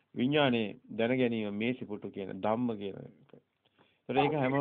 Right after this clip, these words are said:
දැන් මේ මොහොතේ ස්පාක් වෙන්නේ එතකොට දේව විදියට. එතකොට මයික් එක මියුට් කරමු. ආ, හොඳයි. එතකොට මෙන්න මෙතනයි මේ ආත්මයේ තියෙන දෙයක් තියෙනවා නම්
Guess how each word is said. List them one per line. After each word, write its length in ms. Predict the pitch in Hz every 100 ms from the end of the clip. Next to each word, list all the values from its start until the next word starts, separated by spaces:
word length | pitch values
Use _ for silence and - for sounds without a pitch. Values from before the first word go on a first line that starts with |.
| 135
දැන් 220 | - 135
මේ 160 | 131 139
මොහොතේ 320 | 147 143 139
ස්පාක් 340 | 135 147 143 143
වෙන්නේ 360 | 143 143 135 123 - _ _ _ _
එතකොට 340 | 123 135 127 117
දේව 240 | 143 123 98
විදියට. 420 | 98 95 92 - - - - _ - - - - -
එතකොට 360 | - - - - - - - - - - - - - - - - - 392 - - - - - - -
මයික් 300 | 107 127 135
එක 140 | 135 143
මියුට් 280 | 113 113 -
කරමු. 440 | - 101 101 110 - _ _ _ _
ආ, 320 | 107 98 104 107 -
හොඳයි. 380 | 110 98 98 117 _ _ _ _ -
එතකොට 340 | 123 147 143 151 120 - _ _ _ _ _ _ -
මෙන්න 300 | 113 139 135
මෙතනයි 480 | 120 120 165 160 139
මේ 220 | 131 123 - - -
ආත්මයේ 420 | 127 143 147 143
තියෙන 340 | 143 143 151 123
දෙයක් 260 | 123 143 143
තියෙනවා 340 | 120 104 95
නම් 160 | 92